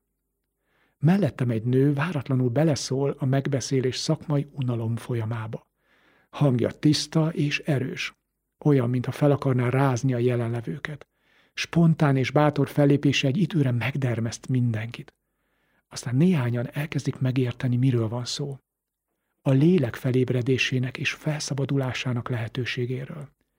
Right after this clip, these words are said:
A szakmai sablonok levetéséről.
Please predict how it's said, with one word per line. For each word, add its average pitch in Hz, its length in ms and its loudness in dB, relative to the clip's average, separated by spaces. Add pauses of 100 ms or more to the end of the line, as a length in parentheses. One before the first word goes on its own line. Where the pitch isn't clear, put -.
(360)
A - 100 -4
szakmai 135 440 0
sablonok 123 540 0
levetéséről. 135 1000 -4